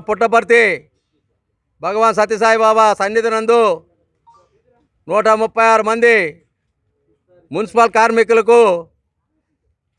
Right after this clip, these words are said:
సంక్రాంతి కానుకగా నూతన వస్త్రాలు దళవాయి ఫ్యామిలీ తరఫు, ఇద్దరు ఇదితో దళవాయి వెంకటనారాయణ, సిమెంట్ పోలన్న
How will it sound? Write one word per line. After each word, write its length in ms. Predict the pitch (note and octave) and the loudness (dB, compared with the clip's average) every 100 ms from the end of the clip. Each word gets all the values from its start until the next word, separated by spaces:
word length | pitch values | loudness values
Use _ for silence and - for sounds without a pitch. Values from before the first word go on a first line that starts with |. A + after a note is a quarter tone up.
| - | -4
సంక్రాంతి 580 | G3+ A3 A#3 A3 A3+ G3+ | -2 0 0 0 -2 -2
కానుకగా 480 | A3 A3+ A3 A#3 G#3+ E3 C#3 _ _ _ _ _ _ _ _ _ _ _ _ D3+ | -2 -2 0 2 2 0 -4 _ _ _ _ _ _ _ _ _ _ _ _ -4
నూతన 320 | G#3 A#3+ A#3+ A#3 | -2 0 2 0
వస్త్రాలు 420 | A#3 A3+ A#3 A3+ F3+ D#3+ - _ _ _ _ _ _ _ _ D3+ | 2 2 2 2 0 -4 -14 _ _ _ _ _ _ _ _ -6
దళవాయి 340 | G3 A#3 B3 A3 | 0 2 2 0
ఫ్యామిలీ 260 | A3+ A#3 A3+ | 0 2 2
తరఫు, 240 | A3+ A3 G#3 G3+ G3 F#3+ F3 E3+ F3 | 0 -2 -2 -2 -2 -4 -6 -8 -10
ఇద్దరు 240 | F#3 A#3 A3+ G#3+ G3+ | -6 -2 0 -2 -2
ఇదితో 360 | G#3+ G#3 A#3 G3+ D#3 C#3+ _ _ C#3 | -2 0 2 2 0 -6 _ _ -12
దళవాయి 280 | E3+ A3 A#3 | -6 -2 -2
వెంకటనారాయణ, 440 | A3 A#3 A3+ A3+ A#3 A3 | -2 -4 -2 0 0 0
సిమెంట్ 260 | G#3 A3+ A3+ G#3+ | -4 -6 -6 -4
పోలన్న 320 | A3+ A3+ | -4 0